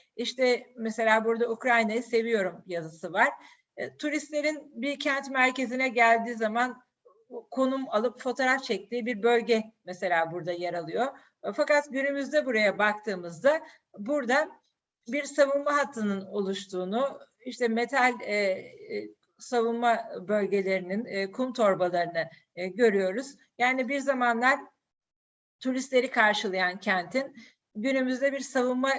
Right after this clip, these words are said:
kenti simgesi, e, haline geldiğine ilişkin bir,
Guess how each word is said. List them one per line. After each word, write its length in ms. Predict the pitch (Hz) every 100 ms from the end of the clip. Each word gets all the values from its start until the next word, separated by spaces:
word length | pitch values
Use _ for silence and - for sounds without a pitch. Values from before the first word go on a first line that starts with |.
| -
kenti 360 | - 214 196 240
simgesi, 800 | - 233 214 226 226 240 220 - _
e, 60 | 170
haline 440 | 190 208 185 202
geldiğine 600 | 240 226 214 202 220 220
ilişkin 440 | 175 185 - 240 240
bir, 220 | 247 254